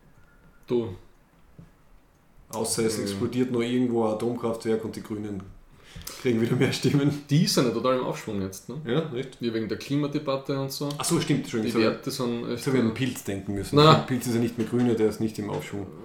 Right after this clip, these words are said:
Speaker 1: Der Pilz, äh, weiß nicht, was... Der hat so eine, eine Last-Stand-Mentalität grad, die
Speaker 2: Ja.
Speaker 1: völlig unnötig ist, aber ja.
Speaker 2: Er muss auch irgendwo Geld verdienen. Also.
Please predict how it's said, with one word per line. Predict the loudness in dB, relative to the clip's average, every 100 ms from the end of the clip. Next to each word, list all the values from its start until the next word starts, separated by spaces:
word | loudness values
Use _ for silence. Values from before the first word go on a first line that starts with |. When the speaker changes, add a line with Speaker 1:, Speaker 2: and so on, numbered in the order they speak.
| -12
Speaker 1:
Der | -12
Pilz, | -8 -8 -6 -4
äh, | -4 -4 -8 -16 -20 -20 -20 -14
weiß | -8 -6
nicht, | -6 -8
was... | -10 -12 -16 _ _ -20 _ _ -20 -10
Der | -6 -2
hat | -2
so | 0 0
eine, | 2 0 -2 -2
eine |
Last-Stand-Mentalität | 0 0 -2 -6 -8 -4 -2 -2 -6 -12 -10 -8 -6 -8 -6 -6 -8 -10
grad, | -8 -6 -8 -12 _ _ -20 -20
die | -10
Speaker 2:
Ja. | -2 0
Speaker 1:
völlig | 0 -4
unnötig | -6 -4 -6 -6
ist, | -6 -6
aber | -4 -2 -2 -6 -16 -18 -20 -18
ja. | -12 -12 -12 -18 _ -8
Speaker 2:
Er | -2
muss | 0 2
auch |
irgendwo | 0 0 -2
Geld | -4
verdienen. | -8 -8 -8 -10 -12 -16 -20
Also. | -18